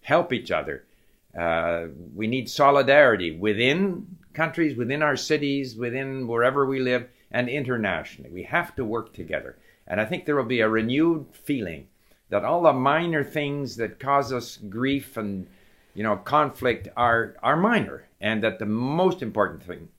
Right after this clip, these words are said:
thing for us to think about is how can we all cooperate better?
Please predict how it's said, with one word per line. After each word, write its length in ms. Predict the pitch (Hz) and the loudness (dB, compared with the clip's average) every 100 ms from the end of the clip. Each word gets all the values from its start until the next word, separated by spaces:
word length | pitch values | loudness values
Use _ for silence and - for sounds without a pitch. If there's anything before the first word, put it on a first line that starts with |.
| _ - - | _ -20 -6
thing 180 | 101 92 | -4 -2
for 140 | 98 | 0
us 100 | 104 | 0
to 80 | 95 | -2
think 220 | 185 202 | -4 -2
about 240 | 135 107 | 0 0
is 160 | 107 - _ _ | -2 -6 _ _
how 200 | 120 151 | 2 2
can 220 | 151 139 | 2 -4
we 120 | 127 | -4
all 240 | - 104 104 | 0 0 0
cooperate 840 | - 95 82 107 107 73 71 - | -2 -6 -2 -2 -2 -6 -10 -12
better? 300 | - 64 65 | -18 -18 -20